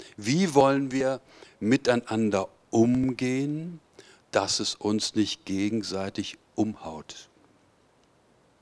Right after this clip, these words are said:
Wir alle wünschen uns ja auch ein Miteinander in einem liebevollen und einem respektvollen Ton. Und genau diese Frage,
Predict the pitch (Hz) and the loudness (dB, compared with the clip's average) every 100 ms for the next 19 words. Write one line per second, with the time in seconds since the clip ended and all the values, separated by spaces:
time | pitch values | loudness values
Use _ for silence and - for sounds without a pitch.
0 | _ _ _ _ _ _ _ _ _ _ | _ _ _ _ _ _ _ _ _ _
1 | _ _ _ _ _ _ - - - 120 | _ _ _ _ _ _ -6 -2 2 2
2 | 123 104 165 170 - 95 85 92 90 - | 2 0 0 0 -2 -2 -2 -2 -2 0
3 | 104 107 110 - 107 107 - 117 104 120 | 4 4 2 -2 -2 -2 0 -2 0 0
4 | 120 117 110 - - - - 110 104 101 | 2 0 -2 -14 -20 -20 -10 -8 -2 -2
5 | 98 - 92 104 131 147 139 123 117 110 | -2 -2 -2 0 0 0 0 0 0 -2
6 | 110 104 101 - - - - 92 90 - | -2 -2 -4 -6 -14 -20 -14 -6 -4 -4
7 | - 120 - - - 107 107 104 - _ | -6 -6 -8 -10 -4 -2 -2 -6 -10 _
8 | _ _ - 98 90 82 78 73 76 - | _ _ -2 0 0 0 -4 -10 -18 -20
9 | - - - - _ _ _ _ _ 110 | -20 -20 -20 -20 _ _ _ _ _ -2
10 | 120 147 147 202 202 - 160 151 123 175 | 2 2 2 -2 -4 -4 0 2 2 0